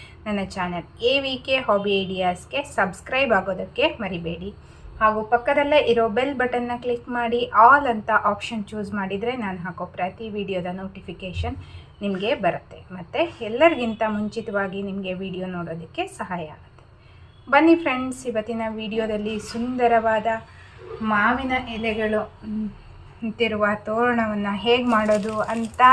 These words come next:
ನೋಡ್ಬಿಡೋಣ. ನಾನಿಲ್ಲಿ ಗ್ರೀನ್ ಕಲರ್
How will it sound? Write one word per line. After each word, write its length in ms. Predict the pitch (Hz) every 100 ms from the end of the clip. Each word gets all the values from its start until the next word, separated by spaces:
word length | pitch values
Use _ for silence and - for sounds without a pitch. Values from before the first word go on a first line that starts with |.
| 269
ನೋಡ್ಬಿಡೋಣ. 920 | 262 285 294 294 285 285 285 285 285 311 302 - - - - - 233
ನಾನಿಲ್ಲಿ 480 | 226 220 208 330 - 226
ಗ್ರೀನ್ 420 | 214 233 254 302
ಕಲರ್ 420 | 294 254 233 226